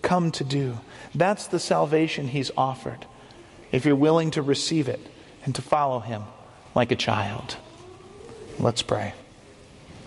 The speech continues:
Father, we thank you for these words of Jesus,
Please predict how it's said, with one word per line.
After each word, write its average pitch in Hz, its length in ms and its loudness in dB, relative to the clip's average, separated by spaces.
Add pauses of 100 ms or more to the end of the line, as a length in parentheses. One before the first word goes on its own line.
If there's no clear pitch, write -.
(480)
Father, 147 460 4 (1000)
we 147 100 4
thank 165 320 2
you 147 100 2
for 143 140 0
these 135 220 2
words 139 320 4
of 117 100 -6
Jesus, - 640 -2